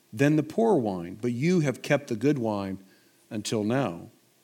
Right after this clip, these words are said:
This is the first of his signs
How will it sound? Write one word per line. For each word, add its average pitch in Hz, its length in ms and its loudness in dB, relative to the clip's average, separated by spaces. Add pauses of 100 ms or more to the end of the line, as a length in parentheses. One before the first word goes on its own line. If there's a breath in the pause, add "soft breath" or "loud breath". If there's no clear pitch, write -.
(840)
This 139 180 4
is 131 100 0
the 117 80 0
first 160 440 4
of 120 100 0
his 113 200 0
signs 107 840 -2